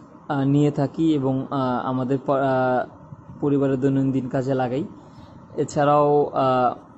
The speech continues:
মাঝে মাঝে, আহ, দুই একটা আলু হয়ে যায়। সবগুলো গাছে আসলে আলু হয় না,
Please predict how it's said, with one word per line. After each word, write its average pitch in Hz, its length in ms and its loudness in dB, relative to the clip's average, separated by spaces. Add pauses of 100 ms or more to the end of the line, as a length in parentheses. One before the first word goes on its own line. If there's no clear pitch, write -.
(320)
মাঝে 143 400 2
মাঝে, 170 640 2
আহ, 127 1300 -4
দুই 151 200 4
একটা 151 240 2
আলু 151 300 6
হয়ে 135 280 4
যায়। 147 300 -2
সবগুলো 196 440 2
গাছে 196 240 2
আসলে 190 240 2
আলু 185 200 4
হয় 180 160 0
না, 156 180 -4